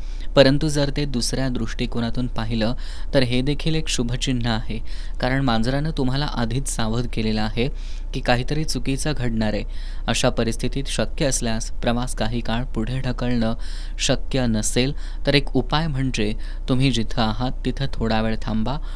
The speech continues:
आणि तुमचे श्वास मोजा. एकोणीस श्वास घेतल्यानंतर देवाचं नाव घ्या किंवा एक घोट पाणी प्या आणि पुन्हा प्रवासाला सुरुवात केला. चौथं लक्षण म्हणजे मांजराचं रडणं.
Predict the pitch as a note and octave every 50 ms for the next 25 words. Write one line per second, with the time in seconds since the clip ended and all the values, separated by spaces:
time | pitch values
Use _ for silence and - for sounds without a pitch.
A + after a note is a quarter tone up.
0 | - - - B2 B2+ C3+ C#3 - C#3 C3+ C#3 - - C#3+ C#3 - - - B2 A#2
1 | A#2+ B2 - - A#2 A2 G#2+ G#2+ A2 G#2+ G2+ - - - - - - - - -
2 | - - - - C3 B2+ - C3 E3+ F#3 F3+ D#3+ C3+ - - - C3+ C3+ C3+ -
3 | - C3+ C3+ B2+ - B2+ A#2 A2+ A#2 A#2 A#2+ A#2 - A#2+ A2+ A2 A2 A2 A2 A#2
4 | A#2 - - A#2 A2+ A2 A2 A2+ A2+ A2 - A2+ B2 D3+ - - - - - -
5 | - - D3 C#3 C#3+ D3+ - - C3 C3 C3 B2 - C#3 C#3 - - B2+ A#2+ A#2+
6 | C#3+ D3+ - - A#2 A2+ A2 - - - - - - - B2 C3+ C3+ - - A#2
7 | A#2 B2+ C#3+ C#3 B2+ A#2 A2 A2 A2 - A2+ A#2 C3 - - B2+ A2 G#2+ A2 G#2+
8 | - - A2+ A2 - - - - - - - - - - - - - - - -
9 | - - - - - - - - - - - - - - - D#3 C#3 C3+ - F#3
10 | G3 F#3+ E3 C3 - - D3 D3 D3+ D3 D3 C#3 C#3+ D3+ D3+ C3 A#2+ A#2 A#2 A2+
11 | A#2+ A#2+ A#2+ A#2 - C#3 B2 A#2 A2+ A2 G#2+ -